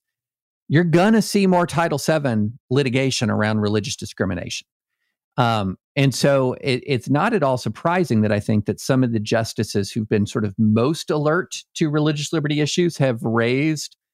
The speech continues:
this T W A versus Hardison standard, which is pretty employer friendly.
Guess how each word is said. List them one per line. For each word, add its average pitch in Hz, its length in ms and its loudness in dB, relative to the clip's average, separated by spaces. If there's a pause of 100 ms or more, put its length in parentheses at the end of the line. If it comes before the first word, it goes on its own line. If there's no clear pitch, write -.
(480)
this 131 200 -4
T - 180 -4
W 147 280 2
A 147 140 2
versus 135 340 -4
Hardison 151 580 0 (200)
standard, 160 640 -2 (1160)
which 135 240 0
is 139 280 0
pretty 196 600 0
employer 165 800 0
friendly. 170 600 0